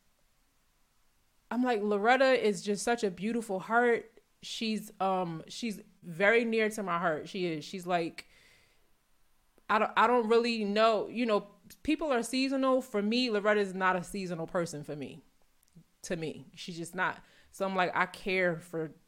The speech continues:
for stuff like that. So I'm like, I want, I have to do her right. Y'all, I really need your help.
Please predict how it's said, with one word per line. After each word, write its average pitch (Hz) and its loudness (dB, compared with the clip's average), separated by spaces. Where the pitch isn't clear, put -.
for 165 -4
stuff - -6
like 160 -6
that. - -6
So - -2
I'm 190 0
like, 190 -2
I 208 -2
want, 202 0
I 160 -4
have 196 0
to 185 -4
do 175 -4
her 170 -6
right. 165 -2
Y'all, 156 -2
I - 2
really 170 -4
need 160 -8
your 165 -8
help. 220 -4